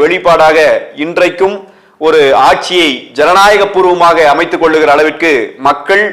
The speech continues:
மிகப்பெரிய அளவிலே பக்குவப்பட்டவர்களாக இந்தியாவில் இருக்கிறார்கள் என்பது ஒரு பெருமை. சரி, இந்த ஜனநாயகம்ங்கிறது வெறும் ஆட்சி அமைக்கிற வாய்ப்பையும் எதிர்க்கட்சியாக அமர்கிற வாய்ப்பையும் மட்டும் கொடுக்கல. மாறாக, குரலற்ற மக்களினுடைய குரலாக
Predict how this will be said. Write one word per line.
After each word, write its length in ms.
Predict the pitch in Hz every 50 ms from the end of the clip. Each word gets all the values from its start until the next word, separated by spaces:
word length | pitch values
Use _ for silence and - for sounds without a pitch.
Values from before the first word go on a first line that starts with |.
| - - - _ _ _ _ _ 120 123
மிகப்பெரிய 460 | 147 165 180 214 208 208 185 180 185 202
அளவிலே 240 | 190 170 170 175 180 - 156
பக்குவப்பட்டவர்களாக 800 | 147 139 - 190 190 - 175 - 165 160 156 156 156 156 147 147
இந்தியாவில் 340 | 147 151 156 151 147 139 139
இருக்கிறார்கள் 440 | 143 156 147 151 143 139 131 139 135 127
என்பது 180 | 123 135 143 143 127
ஒரு 60 | 98 -
பெருமை. 260 | 123 120 117 113 117 110 - - _ - _ _ _ - - -
சரி, 180 | 123 113 113 104 - - _ _ _ _ - -
இந்த 100 | 139 147 139 -
ஜனநாயகம்ங்கிறது 800 | 151 160 185 208 226 226 214 208 202 190 175 180 175 180 185 175 147 123 107 - - - 131
வெறும் 220 | 151 180 202 180 156 156
ஆட்சி 220 | 185 208 202 - 214 202
அமைக்கிற 260 | 190 190 196 185 175 160
வாய்ப்பையும் 420 | 160 160 156 - 165 160 175 196 180 - - - 151 165
எதிர்க்கட்சியாக 580 | 185 202 202 208 202 202 - 202 190 185 175 175
அமர்கிற 280 | 160 170 170 165 170 160 156 151 143 123 117 143
வாய்ப்பையும் 380 | 151 160 156 - 165 156 151 151
மட்டும் 220 | 147 - 160 139
கொடுக்கல. 280 | 135 127 123 - 117 104 - - - _ _ - 127
மாறாக, 320 | 135 147 156 151 143 139 170 170 147 113 92 - - - - _ _ _ _ - -
குரலற்ற 380 | 180 185 196 202 196 196 202 214 190 170
மக்களினுடைய 500 | - - 185 180 175 165 156 156 151 151 143 -
குரலாக 380 | 202 156 165 165 156 151 143